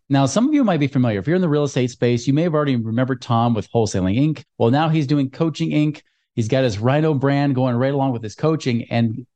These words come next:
guys, I'll just tell you this from my own personal experience, having sat with him for a couple of days in one of his workshops, if I had known Tom, and if Tom was doing this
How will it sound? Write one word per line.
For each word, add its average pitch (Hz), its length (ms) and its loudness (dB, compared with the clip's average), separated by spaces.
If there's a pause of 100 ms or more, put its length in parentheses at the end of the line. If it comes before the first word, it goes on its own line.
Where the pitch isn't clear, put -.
(140)
guys, 120 280 0 (100)
I'll 143 100 2
just 135 180 -2
tell 120 100 0
you 104 120 2
this 92 160 -4
from 123 120 -2
my 120 140 2
own 143 220 0
personal 113 220 -2
experience, 98 440 -4
having 113 420 -2 (140)
sat 139 220 0
with 120 100 -2
him 131 160 2
for 120 160 -2
a 95 40 -6
couple 123 260 -2
of 107 80 0
days 113 220 0
in 104 60 -2
one 107 80 -2
of 107 60 -2
his 98 100 -2
workshops, 117 640 -2 (120)
if 165 460 -2 (180)
I 143 160 4
had 143 320 0
known 131 240 2
Tom, 101 260 2
and 113 80 2
if 120 100 0
Tom 147 200 2
was 110 120 0
doing 151 360 2
this 101 280 -2